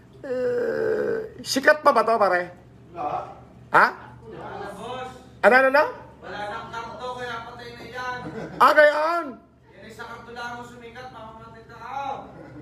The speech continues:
Speaker 1: Ah, sa karto sumikat?
Speaker 2: Ay, patay na ako si karto ngayon eh.
Speaker 1: Ah, gayon?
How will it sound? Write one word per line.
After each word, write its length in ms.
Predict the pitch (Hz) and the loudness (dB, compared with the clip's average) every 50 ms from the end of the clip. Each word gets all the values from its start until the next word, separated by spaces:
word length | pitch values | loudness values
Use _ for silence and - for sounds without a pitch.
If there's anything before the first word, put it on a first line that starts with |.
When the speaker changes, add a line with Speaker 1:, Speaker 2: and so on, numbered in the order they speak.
| - - - - - - | -20 -20 -20 -14 4 6
Speaker 1:
Ah, 140 | 240 269 294 | 8 8 8
sa 120 | 277 - 269 | 6 2 2
karto 300 | 269 269 262 240 214 233 240 | 4 4 4 4 6 4 4
sumikat? 580 | 233 240 220 233 226 220 214 214 233 247 247 - | 4 4 2 2 2 6 8 8 8 8 6 0
Speaker 2:
Ay, 120 | - - - - | -6 -10 -12 -14
patay 220 | 233 233 247 254 247 | -16 -14 -14 -14 -14
na 80 | 254 262 | -14 -12
ako 40 | 254 254 | -12 -14
si 60 | 254 254 | -14 -14
karto 280 | 254 254 254 262 254 254 | -14 -16 -16 -14 -14 -14
ngayon 280 | 254 269 269 269 269 269 277 | -12 -12 -12 -12 -12 -12 -12
eh. 240 | 294 302 302 302 294 - - - - - - - - - - - - - - | -10 -10 -10 -10 -12 -12 -14 -18 -20 -20 -20 -20 -20 -20 -20 -20 -20 -2 4
Speaker 1:
Ah, 120 | 160 190 202 | 4 6 8
gayon? 400 | 214 202 190 196 208 233 254 | 10 10 10 10 8 6 4